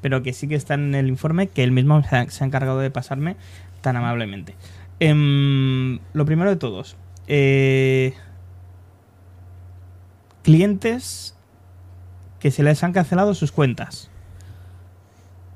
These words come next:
Doscientos ochenta y dos mil treinta y seis. ¿Vale? Valor de cuen-, de transacciones fraudulentas prevenidas por la App Store. ¿Vale? O sea, intento de sacar dinero de manera fraudulenta,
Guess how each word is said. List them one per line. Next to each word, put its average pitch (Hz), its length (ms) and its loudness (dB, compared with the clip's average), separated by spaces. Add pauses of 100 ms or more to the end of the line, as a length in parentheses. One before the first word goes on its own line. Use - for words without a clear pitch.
(240)
Doscientos 165 560 4
ochenta 151 320 2
y 143 40 6
dos 139 160 4
mil 190 200 4
treinta 151 360 2
y 104 80 0
seis. - 380 -4 (1000)
¿Vale? 160 220 0 (1800)
Valor 156 380 4
de 214 120 2
cuen-, 180 180 0
de 160 120 6
transacciones 151 600 4
fraudulentas 156 640 6
prevenidas 151 580 6
por 147 140 2
la 139 60 8
App 151 140 2
Store. 139 360 4 (880)
¿Vale? 131 140 4
O 160 60 6
sea, 143 180 2
intento 143 720 2 (260)
de 143 420 2
sacar 151 440 2
dinero 160 280 4
de 190 60 4
manera 143 280 6
fraudulenta, 170 640 2